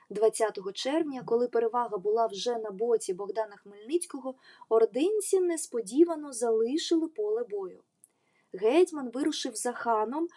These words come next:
щ-, щ-, щоб домогтися повернення, е, кримських татар на поле бою. Але хан затримав і фактично ув'язнив Богдана Хмельницького.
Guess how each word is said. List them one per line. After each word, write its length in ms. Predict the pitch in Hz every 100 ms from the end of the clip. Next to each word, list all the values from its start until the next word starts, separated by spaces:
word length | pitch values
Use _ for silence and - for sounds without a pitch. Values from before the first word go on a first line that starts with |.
| - -
щ-, 220 | - - 262
щ-, 180 | -
щоб 240 | - 269 220
домогтися 640 | 240 233 - 302 349 302
повернення, 800 | - 269 262 226 196 196 190 190 - _ -
е, 260 | 208 208 208
кримських 460 | - 233 - 214
татар 400 | - 220 254 349
на 120 | 330 -
поле 300 | 214 226 269
бою. 380 | 220 196 185 - _ _ _ _ _ _ _
Але 320 | - 196 285 381
хан 380 | - 277 339 311 -
затримав 720 | - 233 - 240 370 285 - _ _
і 80 | -
фактично 600 | - 453 359 359 311 311 -
ув'язнив 720 | 311 233 247 254 269 330 330
Богдана 460 | 233 208 208 208 220
Хмельницького. 760 | 240 254 240 185 - 170 175